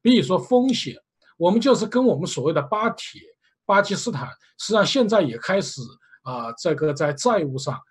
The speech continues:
或其他的方面对中国也提出了一些质疑。一些其他的国家也出现了，比如说我们说的委内瑞拉，这是中国“一带一路”投入比较大的，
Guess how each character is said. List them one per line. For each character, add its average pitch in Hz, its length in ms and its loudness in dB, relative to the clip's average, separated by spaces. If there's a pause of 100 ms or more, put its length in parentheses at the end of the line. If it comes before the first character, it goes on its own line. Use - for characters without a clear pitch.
(200)
或 185 120 -2
其 - 160 -4
他 190 140 2
的 180 80 4
方 175 180 -2
面 160 180 -2
对 151 160 -2
中 226 200 -2
国 170 160 0
也 110 140 -4
提 - 240 -12
出 170 120 -8
了 147 80 -2
一 135 60 -4
些 139 140 -4
质 139 200 -8 (160)
疑。 - 80 -18 (840)
一 240 180 4
些 240 240 2
其 - 220 -2
他 233 160 0
的 233 100 2
国 151 200 0
家 147 360 -2
也 139 220 -2
出 208 240 -4
现 202 200 0
了， - 280 -8
比 175 160 -2
如 127 60 -6
说 165 280 0
我 120 140 -8
们 143 100 -6
说 180 180 -6
的 156 80 0
委 117 140 -6
内 107 80 -8
瑞 151 240 0
拉， 147 240 -2 (320)
这 190 120 -6
是 143 360 0 (140)
中 240 260 2
国 185 120 2
“一 180 120 0
带 190 160 0
一 147 140 -2
路” 185 200 0
投 160 360 -4
入 208 220 -2
比 170 180 -8
较 147 200 -6
大 185 300 -4
的， - 40 -20